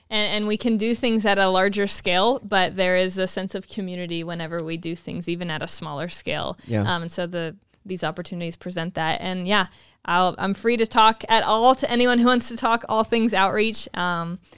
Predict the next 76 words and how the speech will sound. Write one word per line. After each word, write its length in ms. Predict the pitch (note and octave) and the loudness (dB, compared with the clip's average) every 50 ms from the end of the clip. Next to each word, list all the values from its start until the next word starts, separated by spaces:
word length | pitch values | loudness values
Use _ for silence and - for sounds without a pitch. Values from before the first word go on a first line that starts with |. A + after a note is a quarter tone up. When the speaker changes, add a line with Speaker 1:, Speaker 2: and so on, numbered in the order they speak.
| _ _ - | _ _ -14
Speaker 1:
and 140 | - E3+ F3+ | -10 -6 -4
I've 160 | F3 F3+ E3+ F3 | -4 -4 -4 0
got 320 | F#3+ F3+ F3 E3+ - - | 2 2 2 2 0 -4
the 100 | - F#3 | -6 -6
tools 380 | - - A#3+ A#3 A#3 A#3 A3+ - | -4 -2 0 2 2 2 2 0
for 200 | - G#3+ G#3 F#3+ | -2 -2 0 2
the, 260 | F#3+ F#3+ F#3+ F#3 F#3 - - - - _ _ - | 2 2 2 0 -2 -4 -14 -20 -20 _ _ -6
the 80 | - G#3 | -4 -4
Serve 280 | - - A#3 A3+ A3 A3+ | 0 4 4 4 6 6
app. 200 | G#3+ G#3 - G3+ | 4 4 2 2
You 100 | A3+ A3 | 0 0
do 200 | G3 A#3 B3+ C4 | 2 2 2 2
have 240 | B3 G#3+ G#3+ - - | 2 2 -2 -2 -4
to 80 | A#3+ | -12
create 340 | A#3 - - G#3 F#3 F#3+ - | -10 -6 -4 -2 -2 -2 -2
an 80 | - F#3+ | -2 -6
account, 520 | F#3 - - - F3+ D#3+ E3 F3+ - - - | -8 -10 -8 -6 -6 -6 -6 -8 -8 -8 -8
like, 180 | F#3 F#3+ - | -8 -8 -8
for 240 | - - F3+ F#3 F#3 | -10 -8 -4 -4 -4
your 160 | E3+ E3+ F3+ | -4 -4 -6
Speaker 2:
Yeah. 40 | F3+ - - - C#3+ B2 G#2+ | -8 -6 -4 2 2 4 2
Speaker 1:
church 200 | G#2+ A2+ - - | 2 0 -4 -6
before, 560 | - F#2 - - - E3+ E3 F3+ F3+ F3 F3 _ _ _ _ _ _ - | -8 -10 -10 -8 -6 -4 -2 -2 -2 -2 -4 _ _ _ _ _ _ -10
you 100 | F#3 F#3 | -6 -4
know, 140 | F3+ E3+ | -4 -2
the 160 | E3+ E3+ - - | -2 -2 0 0
app 200 | E3 D#3 - - | 0 0 0 -4
is 140 | F3 F3+ F#3 | -8 -8 -6
ready. 240 | F3+ D#3+ D#3+ E3+ - - - | -8 -8 -8 -8 -10 -10 -8
You 200 | F#3+ F#3+ G3+ A3 | -6 -4 -4 -2
can 80 | - A3 | -2 -2
get 120 | G3+ G3+ G3 | -4 -2 0
the 100 | F#3+ F3+ | 0 0
app 160 | D3+ E3 - F3 | 0 0 -2 -4
anytime, 480 | D#3 - - F3 - - - - - | -6 -4 -6 -8 -8 -6 -6 -6 -6
but 140 | - E3 - | -8 -8 -8
in 140 | - F3 F3 | -6 -6 -6
order 200 | E3+ F3 F3 E3 | -6 -6 -8 -8
to 100 | E3+ F3 F3 | -10 -10 -10
see 220 | - - - F#3 | -8 -6 -6 -4
the 100 | F3+ - | -4 -4
projects 480 | - - F#3 D#3+ E3+ F3 E3+ E3 - - | -4 -2 -2 -2 -2 -4 -8 -12 -10 -6
that 140 | - E3 D#3+ | -6 -6 -4
are, 100 | E3 D#3 | -4 -6
like, 200 | D3+ C#3+ - - - - _ - F#3 - | -6 -8 -10 -12 -14 -20 _ -18 -10 -4
being 240 | F3+ F#3 F3+ E3+ E3+ | -2 -2 -2 -2 -4
led 220 | E3 D3 D#3+ E3 - | -4 -6 -6 -6 -6
by 120 | C#3+ D3 | -8 -8
your 140 | D#3 D#3 E3+ | -8 -8 -10
church, 440 | E3+ - - E3 - - - - - _ _ _ _ _ - | -10 -10 -10 -10 -10 -10 -14 -18 -20 _ _ _ _ _ -8
um, 220 | - E3 D3+ C#3+ | -6 -4 -4 -4
it's 120 | - G3+ - | -4 0 0
a 60 | A#3 | 2
great 200 | A#3 C4+ C#4 C#4 | 4 4 4 6
way 120 | C#4+ C#4 C#4+ | 6 6 6
to 200 | C#4+ C#4 C4 B3+ | 6 6 4 4
invite 300 | B3+ A#3+ A#3 B3+ B3+ - | 2 2 2 2 2 2
people 220 | - C#4 B3+ C4+ C4 | 0 -2 -2 -2 -4
from 160 | - B3 B3+ | -4 -4 -4
other 200 | C4+ E4 - A#3 | -4 -4 -4 -6
churches 400 | - - G3 F#3+ - G#3 G3+ G3 | -4 -6 -6 -6 -6 -8 -8 -8
to 100 | - G3 | -10 -10
serve 240 | - - F#3+ F3+ F#3 | -4 -2 -2 -2 0
along 220 | F#3+ F3+ F3+ F3+ | -2 -2 -2 -2
with 180 | F3 F#3+ - - | -4 -6 -6 -6
you. 120 | E3+ D#3+ E3 | -8 -8 -8
It 100 | G3 - | -8 -8
doesn't 200 | - F3+ F#3+ B2 | -8 -4 0 0
Speaker 2:
Yeah. 100 | C#3+ D3+ | 2 2
Speaker 1:
have 180 | F3 F3+ - | 0 -2 -6
to 100 | - F3+ | -8 -12
be 200 | F3 F3 F3 F3 | -10 -8 -8 -8
just 300 | E3+ - - D#3+ - - | -8 -10 -12 -12 -12 -10
your 100 | F#3 F#3 | -10 -12
church. 300 | F#3 - - F3+ F3+ - - | -12 -10 -10 -10 -10 -8 -10
So, 320 | - - E3 E3 E3+ F3 | -8 -6 -4 -4 -4 -6